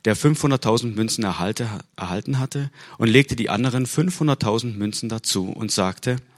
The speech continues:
„Herr, du hast mir fünfhunderttausend Münzen übergeben. Schau mal, ich habe noch einmal fünfhunderttausend dazu verdient.“ Da sagte sein Herr zu ihm: „Du bist ein guter und verantwortungsbewusster Mitarbeiter. Du bist mit dieser geringen Summe verantwortlich umgegangen.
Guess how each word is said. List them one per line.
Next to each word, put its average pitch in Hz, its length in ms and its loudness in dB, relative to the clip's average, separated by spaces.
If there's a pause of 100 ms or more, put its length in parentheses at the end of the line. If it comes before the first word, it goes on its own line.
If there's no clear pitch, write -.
(260)
„Herr, 120 340 6 (400)
du 190 140 12
hast 214 180 6
mir 196 100 6
fünfhunderttausend 185 800 2
Münzen 147 380 4
übergeben. 110 720 2 (460)
Schau 156 220 8
mal, 95 280 4 (300)
ich 160 180 6
habe 156 200 8
noch 185 220 6
einmal 107 340 2
fünfhunderttausend 139 1000 2
dazu 139 240 0
verdient.“ 90 500 -6 (680)
Da 175 160 10
sagte 165 320 6
sein 120 240 4
Herr 117 240 2
zu 135 120 2
ihm: 110 300 -2 (460)
„Du 151 80 8
bist 156 160 6
ein 160 160 6
guter 208 260 4
und 175 100 4
verantwortungsbewusster 151 1000 2
Mitarbeiter. 92 720 -6 (500)
Du 147 120 4
bist 175 240 6
mit - 400 2
dieser 151 200 6
geringen 160 400 4
Summe 180 280 4
verantwortlich 147 600 2
umgegangen. 90 600 -4